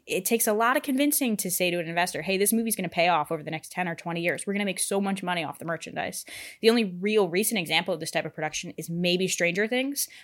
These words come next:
which at the time, when the first season came out, they were paying about six million dollars an episode. Um, but that was created several years ago when Netflix was all out on its own. It wasn't in competition with a lot of these streaming services, and it wanted to splash the cash out because it was trying to get people in the door to commit to the streaming service.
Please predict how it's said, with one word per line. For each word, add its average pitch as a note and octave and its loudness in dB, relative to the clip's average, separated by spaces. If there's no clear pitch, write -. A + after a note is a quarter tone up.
which F#3+ 2
at F3 0
the F3 -6
time, F3+ 0
when F3 0
the F3 -2
first G3 2
season G3+ 0
came G3 0
out, G3 2
they F#3+ 0
were E3+ 0
paying D#3+ 0
about D3+ -2
six - -2
million E3+ -4
dollars D#3+ 0
an D#3+ -4
episode. A3+ -4
Um, E3+ 4
but F3+ 2
that F3 8
was C4 4
created E3+ 2
several F#3 6
years E3 0
ago C#3+ 0
when D#3 -2
Netflix E3 2
was D#3 -4
all F#3 8
out E3 4
on E3 -2
its D#3 0
own. D#3+ 2
It - -6
wasn't G3 4
in G3 0
competition E3 -2
with D#3 -6
a D#3+ -4
lot D#3+ 2
of D#3 -2
these D#3+ -4
streaming D#3+ -6
services, D#3+ -4
and F3+ 0
it E3 -2
wanted D#3+ 0
to F3+ -2
splash D#3 2
the D#3 -8
cash D#3+ 2
out D3+ 0
because D#3 -2
it D#3 -8
was - -4
trying F#3 0
to G3+ 2
get D#3+ 0
people D#3 -4
in D#3 -4
the D#3+ -4
door F3+ 0
to - -8
commit - -6
to - -6
the D3 -8
streaming G#3+ -2
service. - -6